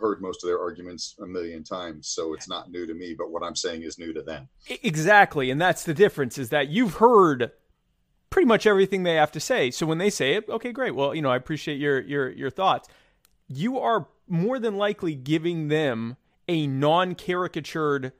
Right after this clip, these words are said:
Speaker 2: version of what we actually think, probably for the first time in most of their lives.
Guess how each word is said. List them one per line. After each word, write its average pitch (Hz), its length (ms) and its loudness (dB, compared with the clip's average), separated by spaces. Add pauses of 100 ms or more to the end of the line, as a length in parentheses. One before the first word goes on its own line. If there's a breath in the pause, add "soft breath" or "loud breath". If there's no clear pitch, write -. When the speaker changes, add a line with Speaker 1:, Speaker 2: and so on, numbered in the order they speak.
(1160)
Speaker 2:
version 143 640 0
of 127 220 0
what 127 220 0
we 139 160 0
actually 131 460 -2
think, 123 640 -8 (800)
probably 127 600 -6
for 151 140 -8
the 151 80 -4
first 165 260 -6
time 165 180 -2
in 160 80 -4
most 160 280 -4
of 160 40 -12
their 175 160 -4
lives. 175 500 -4